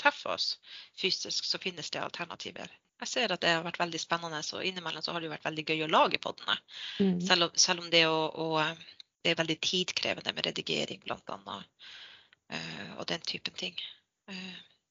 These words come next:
Speaker 1: og man lærer for eksempel, hvor er det ikke lurt å ta et opptak? Hvilket rom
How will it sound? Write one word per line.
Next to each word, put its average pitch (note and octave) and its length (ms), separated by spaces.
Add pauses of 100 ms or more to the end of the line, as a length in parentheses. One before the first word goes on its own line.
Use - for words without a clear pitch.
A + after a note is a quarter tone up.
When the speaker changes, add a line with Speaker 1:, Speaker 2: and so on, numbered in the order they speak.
(180)
Speaker 1:
og F3 80
man F3 160
lærer E3+ 400
for - 80
eksempel, - 400 (400)
hvor F#3 200
er F3 100
det E3+ 180
ikke - 300
lurt E3+ 340
å D#3 80 (400)
ta E3 160
et D#3 160
opptak? - 400 (800)
Hvilket E3+ 320
rom F3+ 240